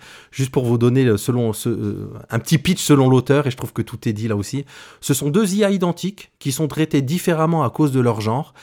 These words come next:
et qui par conséquent évoluent différemment. Effectivement, on voit une, une I A homme et une I A femme et comment elles évoluent. Et je trouve, je trouve magnifique, c'est que,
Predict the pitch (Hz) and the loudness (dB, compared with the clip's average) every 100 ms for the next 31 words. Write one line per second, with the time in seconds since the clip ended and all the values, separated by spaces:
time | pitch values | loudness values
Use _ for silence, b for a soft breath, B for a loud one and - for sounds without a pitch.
0 | B B 127 - 147 139 - 135 - 127 | B B -10 -6 -2 -2 -2 -4 -2 -4
1 | 147 - 123 135 127 117 - 104 101 113 | -4 -2 0 2 2 -2 -2 -2 0 -2
2 | 123 104 - 120 110 101 101 101 - 107 | -2 -4 -2 -2 0 0 0 -2 -2 0
3 | 113 101 - B B - 127 123 107 110 | 0 -2 -4 B B 0 0 2 0 0
4 | 113 120 113 127 127 B B 107 - 123 | 0 -2 -4 -4 -8 B B -6 0 2
5 | 113 110 107 120 147 - 120 - - 127 | 2 2 2 2 0 0 -4 -4 -4 0
6 | 123 123 - 160 - 117 113 107 | 2 2 -2 -4 -4 0 2 4